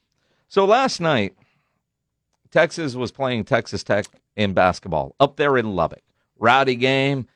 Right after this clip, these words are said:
As we know, Texas is about to leave for the S E C, so I don't wanna say final time they're gonna play, but final time as, as conference opponents.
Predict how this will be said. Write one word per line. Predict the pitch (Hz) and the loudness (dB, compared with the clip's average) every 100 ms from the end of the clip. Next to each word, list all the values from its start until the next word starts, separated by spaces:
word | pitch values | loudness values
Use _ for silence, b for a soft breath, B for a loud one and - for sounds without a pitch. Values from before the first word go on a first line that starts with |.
| _ 113 | _ -2
As | 113 | 0
we | 117 | 0
know, | 127 131 131 | 2 2 2
Texas | 123 135 131 139 120 | 2 0 0 -2 -2
is | 135 120 | -2 -2
about | 110 123 123 | 2 2 2
to | 113 | -4
leave | 123 139 135 127 101 - _ _ | -2 0 0 2 0 -2 _ _
for | - 135 | 0 2
the | 131 127 | 2 4
S | 127 - | 2 2
E | 135 113 | -4 -4
C, | - 123 117 | -2 -2 0
so | - 113 113 95 _ _ _ _ _ _ _ - | 2 2 2 0 _ _ _ _ _ _ _ -2
I | 123 | 0
don't | 135 | 2
wanna | 120 | 0
say | - 113 | 2 0
final | 92 123 127 123 | 2 2 4 2
time | 117 123 117 | 0 0 0
they're | 110 | 0
gonna | 101 98 | 0 -2
play, | - 160 | 0 0
but | 139 135 | 0 0
final | 156 139 127 | 0 0 0
time | 131 113 107 | 0 0 -2
as, | 90 - | -4 -6
as | 113 104 | -4 -4
conference | - 110 95 95 - | 0 -2 0 -6 -8
opponents. | - 92 76 - | -6 -6 -6 -12